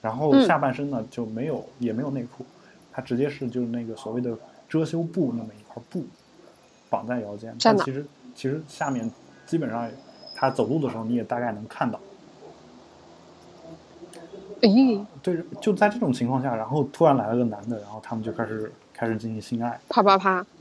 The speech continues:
Speaker 1: 然后啪啪啪完了之后再换个姿势再来，
Speaker 2: <laughs>
Speaker 1: 然后再换个姿势再来。
Speaker 2: 我，我觉得是，是，是个女的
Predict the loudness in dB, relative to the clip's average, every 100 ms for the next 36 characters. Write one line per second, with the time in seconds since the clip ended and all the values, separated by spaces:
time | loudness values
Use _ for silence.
0 | -6 0 2 4 4 6 4 4 2 0
1 | 0 2 2 2 2 -2 -4 -4 2 2
2 | 0 -16 -14 -12 -12 -10 2 6 8 8
3 | 4 0 6 8 10 8 8 6 6 4
4 | -10 -6 -4 -4 -8 -20 -16 -8 6 8
5 | 8 6 6 6 6